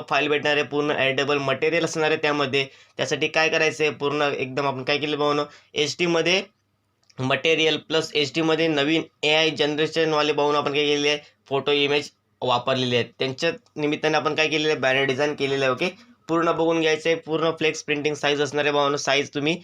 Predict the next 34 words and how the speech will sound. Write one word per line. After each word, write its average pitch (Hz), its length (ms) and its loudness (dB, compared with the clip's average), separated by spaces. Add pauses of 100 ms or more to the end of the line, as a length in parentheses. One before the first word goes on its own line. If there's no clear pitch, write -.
(180)
एकदम 135 260 0 (100)
ॲक्युरेट 147 420 0
घेऊ 131 180 0
शकता. 131 340 -2
ओके, 127 240 0 (320)
साईज 147 320 0
दाखवून 147 260 2
देतो 147 160 0
आपण, 151 200 0
साईज 139 320 -2
काय 151 160 0
घेतलेलं 147 320 -2
भावनो, 147 260 2 (320)
प्रिंटिंगची 156 540 -2
साईज 147 320 0
आहे, 156 120 2
फ्लेक्स 165 440 -4
बॅनर 135 280 0
आहे, 143 220 2
लक्षात 131 240 -2
घ्या. 135 300 0
ओके, 160 240 -2 (540)
तुम्ही 147 240 0
सोशल 147 360 -2
मीडिया 147 220 2
डिझाईनला 139 380 0
पण 160 160 0
तुम्ही 147 280 -4
ठेवू 127 240 -2
शकता. 117 280 -2
ओके, 117 220 0
इथं 135 180 -2
बघू 139 100 0
शकता, 139 260 -2